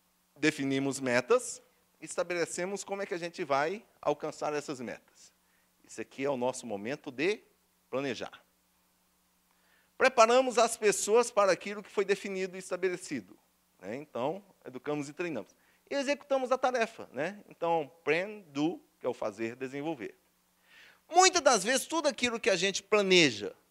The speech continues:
é o que acontece? Nem sempre.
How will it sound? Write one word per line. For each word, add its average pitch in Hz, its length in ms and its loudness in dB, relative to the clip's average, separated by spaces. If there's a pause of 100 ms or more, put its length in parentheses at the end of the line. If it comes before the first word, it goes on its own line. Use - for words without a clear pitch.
(340)
é - 80 0
o 196 80 4
que 190 80 4
acontece? - 720 2 (1500)
Nem 180 360 -2
sempre. - 500 -10